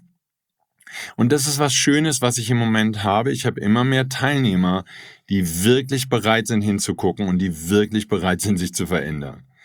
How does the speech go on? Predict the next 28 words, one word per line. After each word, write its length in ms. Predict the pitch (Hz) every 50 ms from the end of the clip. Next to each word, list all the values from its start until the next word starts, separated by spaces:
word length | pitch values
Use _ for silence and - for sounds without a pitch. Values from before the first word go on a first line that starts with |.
| - - - - - - - - -
So, 300 | - 120 117 107 - - - - - - - - -
ob 180 | - 123 113
das 220 | - 147 135 127 131
dann 160 | 139 131 127
N 160 | 113 117 120
L 120 | 123 120 117
P 140 | 117 135
Practitioner 680 | 127 131 131 113 127 - 135 127 127 147 139 123 117 113
heißt 280 | 113 110 110 104 117 110
oder 180 | 101 101 101
wie 140 | 107 117 120
auch 120 | 110 110
immer 140 | 117 127 135
das 160 | 123 113 104
Programm 400 | 104 104 98 - 110 110 120 123
heißt, 320 | 120 117 117 117 113 107 104
N 120 | 98 104 104
L 140 | 104 104
P 200 | 90 - 117 120
Coach 480 | 113 - - - 117 117 120 123 117 -
oder 340 | 101 98 98 92 95 98 87
Kommunikationstrainer, 1200 | - - 110 107 107 107 104 110 113 101 - - 120 117 117 104 - 117 107 101 98 - 110 101
<laughs> 0 |
was 180 | 110 110 104 101
auch 100 | 98 92
immer, 220 | 107 110 107 95
Hypnose 400 | 95 95 107 110 107 104 101 104
Coach, 240 | 90 101 95 85